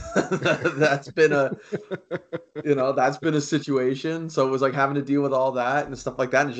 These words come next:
Speaker 1: just, just, there's just not enough hours in the day. So now, you know, I finally got to sit down and watch it Tuesday night, and it was,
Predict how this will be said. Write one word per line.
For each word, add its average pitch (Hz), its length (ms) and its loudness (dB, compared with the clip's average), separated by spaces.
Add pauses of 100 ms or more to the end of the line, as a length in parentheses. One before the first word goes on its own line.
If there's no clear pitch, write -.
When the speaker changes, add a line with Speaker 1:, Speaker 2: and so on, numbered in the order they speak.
Speaker 1:
just, 110 160 -20
just, 139 260 -6
there's 127 200 -2
just 190 120 -6
not 135 180 0
enough 127 200 -6
hours 120 280 -2
in 117 60 -8
the 107 120 -6
day. 123 340 0 (680)
So 127 180 2
now, 131 500 2 (240)
you 123 60 -2
know, 120 80 2
I - 40 -6
finally 135 240 2
got 131 120 2
to 127 60 -8
sit 131 180 -6
down 127 160 0
and 117 80 -4
watch 123 240 -4
it - 80 -8
Tuesday 117 340 -2
night, 123 220 0
and 113 100 -8
it 113 100 -6
was, 107 380 -4